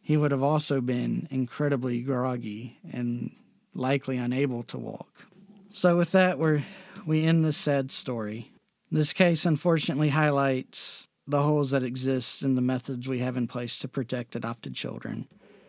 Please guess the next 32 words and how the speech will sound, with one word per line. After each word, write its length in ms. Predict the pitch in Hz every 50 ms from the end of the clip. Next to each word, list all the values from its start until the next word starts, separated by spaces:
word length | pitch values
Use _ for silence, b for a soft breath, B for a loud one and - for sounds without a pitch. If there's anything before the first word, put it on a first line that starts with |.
| B B B B B B B B B B B B B _ -
Each 340 | - 170 170 147 - - -
state 380 | - - 165 170 170 175 -
has 180 | - 147 156 151
its 160 | 147 131 -
own 180 | 160 151 151 147
procedures 840 | - 156 143 - - 156 151 151 147 170 175 190 180 - - - - B B B B B B - -
and 480 | 143 139 135 135 131 127 127 127 123
do 140 | 123 139 139
what 120 | 135 135
they 140 | - 147 139
can 240 | - - 139 135 127
to 100 | - 131
protect 380 | - 135 120 - 139 139 - -
children, 540 | - 139 135 131 131 143 156 165 170 165 - _ -
but 180 | 139 135 120
once 380 | 110 131 127 127 131 123 120 -
you 80 | 143 127
start 280 | - 151 139 131 -
crossing 380 | - 151 147 135 - - 151 131
state 360 | 120 - - 131 131 - -
lines, 600 | 127 127 131 131 139 143 147 156 156 - - - - B B B B B B B B B B B B B B B B
that 200 | 139 135 123 117
can 120 | - 135
all 140 | 131 127 127
fall 280 | - - 135 127 127 123
apart. 460 | 120 - - 139 123 107 95 - - - B B B B B B B B B B B 147
Not 240 | 139 139 143 139
every 200 | 147 135 135 139
state 440 | 127 - - 160 151 143 143 - -
plays 260 | - 151 143 135 135
nice 540 | 147 151 160 151 123 - - - - - - -
with 420 | 151 - 127 120 - - -